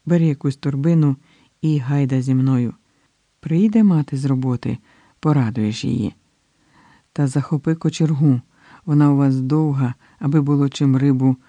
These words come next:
витягати з ополонки". Я послухався її, і невдовзі ми вже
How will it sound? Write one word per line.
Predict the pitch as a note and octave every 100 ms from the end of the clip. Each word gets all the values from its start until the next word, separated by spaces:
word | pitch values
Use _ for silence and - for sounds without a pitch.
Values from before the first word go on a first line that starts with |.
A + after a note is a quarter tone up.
| -
витягати | C3 B2+ B2+ C3 A#2+
з | B2+
ополонки". | B2+ C#3 A#2+ A2 A2 - - _ _ _ _ _ _ _ _ -
Я | C#4+
послухався | C4 C3 - D4+ - A3+ - A3
її, | G3+ F#3 F#3
і | -
невдовзі | B2+ A2 A#2+ G3+ C4+ A#3 C#3
ми | C#3
вже | E3+ D#3+ D3+